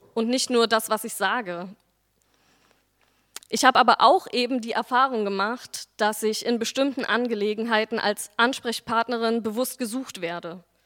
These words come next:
weil eben Leute wissen, dass ich mich mit diesen Glaubensdingen auseinandersetze. Und ich bin davon überzeugt, dass sich immer wieder Gelegenheiten in meinem Alltag ergeben,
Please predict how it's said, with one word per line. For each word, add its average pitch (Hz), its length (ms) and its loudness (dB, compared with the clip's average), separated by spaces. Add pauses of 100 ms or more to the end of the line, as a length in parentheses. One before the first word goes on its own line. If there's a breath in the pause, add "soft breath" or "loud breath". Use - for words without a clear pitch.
(680 soft breath)
weil 214 180 6
eben 226 220 0
Leute 214 340 4
wissen, 240 240 0
dass 226 140 2
ich 240 140 -2
mich 220 200 0
mit 226 160 -6
diesen 220 380 -4
Glaubensdingen 226 920 0 (140)
auseinandersetze. 214 1040 -2 (1300 soft breath)
Und 269 160 0
ich - 80 -4
bin 285 140 2
davon 269 260 2
überzeugt, 262 480 0
dass - 120 0
sich - 240 -8
immer 302 280 2
wieder 254 320 2
Gelegenheiten 233 540 -2
in 214 120 -4
meinem 214 200 -4
Alltag 220 520 -4
ergeben, 226 720 -2